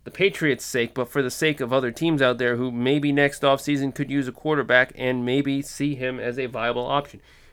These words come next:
Because if, let's just say Cam Newton has a great season, and let's just say Mac Jones plays a handful of games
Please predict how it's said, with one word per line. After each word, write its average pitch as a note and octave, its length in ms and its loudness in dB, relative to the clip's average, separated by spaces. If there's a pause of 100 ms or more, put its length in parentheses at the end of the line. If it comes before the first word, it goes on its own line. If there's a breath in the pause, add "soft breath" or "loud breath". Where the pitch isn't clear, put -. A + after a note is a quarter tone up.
Because E3 380 0
if, F#3 220 2 (520 soft breath)
let's G#3 260 2
just F#3+ 260 2
say F3+ 180 4
Cam E3 260 4
Newton D3+ 220 4
has C#3 200 6
a C3 60 0
great B2+ 400 0
season, A2 520 -6 (400 soft breath)
and B2+ 160 -2
let's C#3+ 180 0
just C#3+ 240 -4
say C#3+ 140 4
Mac C3+ 280 2
Jones C3+ 280 2
plays B2+ 680 -2 (760)
a A#2 80 -2
handful C#3+ 460 0
of B2+ 160 -4
games B2+ 580 -4